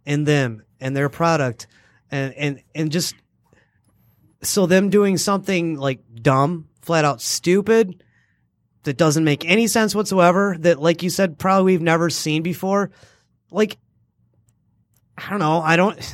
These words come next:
I don't even care anymore. It's like, I know this shit's gonna be really bad.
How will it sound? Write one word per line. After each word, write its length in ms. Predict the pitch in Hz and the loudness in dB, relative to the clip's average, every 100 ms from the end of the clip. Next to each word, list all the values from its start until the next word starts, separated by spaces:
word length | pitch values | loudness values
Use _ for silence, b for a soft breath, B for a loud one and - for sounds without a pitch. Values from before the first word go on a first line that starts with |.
| B B B B B B B | B B B B B B B
I 80 | 180 | 4
don't 120 | 277 | 6
even 140 | 311 - | 6 4
care 320 | 190 302 339 | 4 4 4
anymore. 340 | 247 180 165 | 2 2 2
It's 120 | 156 | 4
like, 220 | 180 160 _ _ | 2 0 _ _
I 120 | - | -2
know 320 | 196 220 240 233 | 0 2 4 2
this 160 | 247 | 0
shit's 300 | - 233 - | 0 -2 -2
gonna 200 | 208 185 | -4 -4
be 200 | 170 160 | -2 -2
really 340 | 147 175 214 208 | 0 0 0 0
bad. 400 | 185 180 185 | 2 2 0